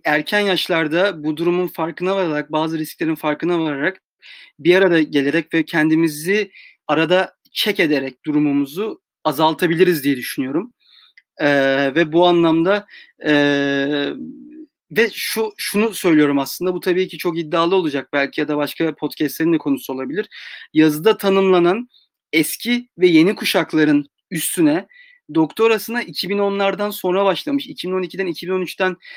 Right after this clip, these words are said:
sonra başlamış, eee, kuşağın yeni yeni bir daha kuşak geldiğini düşünüyorum. Bu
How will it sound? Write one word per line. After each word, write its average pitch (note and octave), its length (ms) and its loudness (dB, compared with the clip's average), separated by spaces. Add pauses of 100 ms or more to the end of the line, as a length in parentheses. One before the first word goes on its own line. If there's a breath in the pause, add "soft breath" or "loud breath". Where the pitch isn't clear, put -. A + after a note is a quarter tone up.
(300 loud breath)
sonra F3+ 380 2
başlamış, F3 600 -2 (500 soft breath)
eee, D#3 960 0 (360)
kuşağın G3+ 580 0
yeni E3+ 480 6
yeni A3 220 4
bir A3 160 2
daha G#3+ 180 2
kuşak G#3+ 460 -2
geldiğini F3+ 380 4
düşünüyorum. C3+ 500 -4 (520)
Bu F3+ 220 0